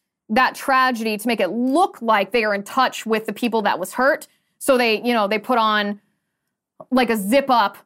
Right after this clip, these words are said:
windbreaker and boots and jeans and a ball cap instead of the traditional suit, and they show up and act like they are on the grounds getting their hands dirty helping these people. But we all know that that's not the case. And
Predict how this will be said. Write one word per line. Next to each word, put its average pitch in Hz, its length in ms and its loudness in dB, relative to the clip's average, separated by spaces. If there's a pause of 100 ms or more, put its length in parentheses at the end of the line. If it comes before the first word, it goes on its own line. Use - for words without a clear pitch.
(100)
windbreaker 208 960 0 (360)
and 240 220 2
boots 247 540 0
and 233 220 0
jeans 208 640 0 (200)
and 240 140 2
a 220 40 0
ball 262 300 4
cap 202 460 0
instead 220 300 0
of 220 140 0
the 220 80 -2
traditional 214 460 -2
suit, 349 360 2
and 240 100 2
they 220 100 0
show 277 280 2
up 233 140 2
and 208 160 -2
act 240 340 -2
like 202 440 0 (220)
they 240 220 2
are 214 180 2
on 233 180 2
the 214 80 -2
grounds 208 420 0
getting 208 240 0
their 196 120 0
hands 214 340 -2
dirty 208 220 -2
helping 220 360 -2
these 180 200 -6
people. 285 240 0
But 202 220 0
we 254 100 2
all 311 160 2
know 269 140 2
that 202 100 -4
that's 196 180 -2
not 196 160 -4
the - 60 -20
case. 208 420 -4 (360)
And 269 240 0